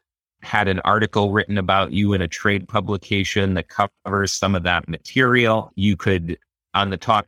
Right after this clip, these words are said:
page, say, "Here's a couple lines about new developments in business process automation.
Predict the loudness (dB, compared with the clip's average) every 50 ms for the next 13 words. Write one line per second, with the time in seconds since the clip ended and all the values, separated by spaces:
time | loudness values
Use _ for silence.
0 | _ -4 -2 0 0 0 -2 -4 -2 0 0 0 0 0 0 0 2 0 -2 -2
1 | -2 -4 -4 -2 -2 -2 0 2 2 2 4 4 2 0 0 -2 -4 -4 0 0
2 | 0 0 0 -2 -2 -2 -2 -2 -4 -4 0 0 2 2 2 0 0 0 -2 -2
3 | -2 -4 -4 -4 -4 -4 -4 -4 -4 -4 -6 -6 -8 -8 _ -2 -2 0 0 -2
4 | -4 -4 -2 0 0 2 2 2 2 4 2 2 0 0 0 0 0 0